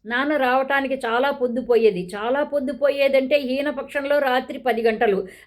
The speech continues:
ఆ రోజుల్లో రాత్రి పది గంటలంటే మా పల్లెటూరులో చాలా పె-, పొద్దుపోయినట్టే అర్థం. నాన్న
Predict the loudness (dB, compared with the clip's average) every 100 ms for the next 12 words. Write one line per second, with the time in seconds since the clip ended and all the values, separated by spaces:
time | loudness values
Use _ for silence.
0 | 0 2 4 4 2 0 0 0 -2 -2
1 | -6 -4 -2 0 -2 -2 -2 0 2 4
2 | 2 0 -10 -16 -8 -4 0 2 4 4
3 | 2 0 0 0 -2 0 2 0 2 2
4 | 2 0 0 0 0 2 0 -2 0 0
5 | 0 -2 -4 -12 _ -10 -4 0 2 2
6 | 0